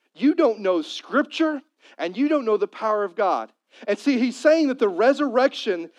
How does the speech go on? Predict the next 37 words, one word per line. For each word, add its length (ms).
is 200
not 260
about 500
being 320
married. 500
It's 120
about 220
being 140
in 60
the 80
presence 420
of 100
God. 360
And 100
so 80
look 140
what 100
happens 340
here. 260
"And 160
when 140
the 40
crowd 280
heard 260
this, 320
they 140
were 100
astonished 580
by 140
his 140
teaching." 440
So 120
the 80
Pharisees 520
come 200
at 220
him, 140